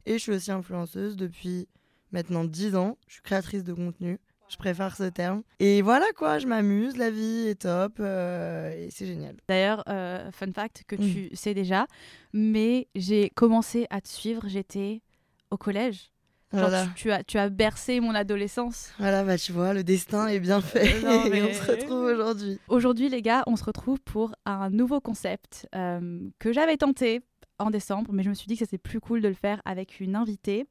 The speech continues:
Speaker 2: Et ce concept s'appelle les hot takes. Qu'est-ce que c'est, les hot takes ?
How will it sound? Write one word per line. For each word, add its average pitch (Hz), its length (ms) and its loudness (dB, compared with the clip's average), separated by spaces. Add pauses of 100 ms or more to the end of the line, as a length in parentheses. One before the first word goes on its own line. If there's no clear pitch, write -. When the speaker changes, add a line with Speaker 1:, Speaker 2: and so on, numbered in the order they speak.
(120)
Speaker 2:
Et 302 200 4
ce 277 140 -2
concept 247 520 -2
s'appelle 220 640 -2
les 202 160 -2
hot 214 340 -2
takes. - 460 -12 (140)
Qu'est-ce 214 180 -2
que 220 100 -4
c'est, 214 500 -6
les 190 120 -10
hot 190 260 -8
takes ? - 420 -10